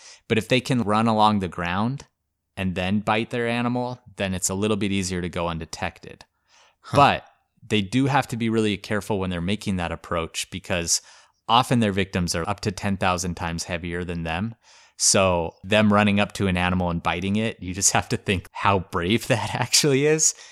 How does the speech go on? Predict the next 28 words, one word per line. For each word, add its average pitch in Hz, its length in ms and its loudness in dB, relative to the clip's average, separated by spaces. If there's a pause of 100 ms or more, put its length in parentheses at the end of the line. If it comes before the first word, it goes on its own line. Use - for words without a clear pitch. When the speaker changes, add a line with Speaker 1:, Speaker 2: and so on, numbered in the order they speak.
(140)
Speaker 1:
I 107 140 4
was 127 160 6
struck 120 320 6
Speaker 2:
Yeah. 95 120 -6
Speaker 1:
by 104 180 4
how 101 280 4
brave 92 500 0
vampire 95 520 0
bats 85 300 -4
are 82 260 -4 (440)
because 98 400 0
they're 107 440 4 (100)
actually 135 420 2
biting 101 480 2
these 87 200 -2
huge 110 380 0
animals 85 640 -4 (360)
that 92 120 -4
are 87 80 -4
so - 300 2
much 101 240 0
bigger 92 220 -4
than 104 160 0
them. 104 200 2
Like, 90 160 0
can 113 160 0
you 135 160 6
imagine 107 600 4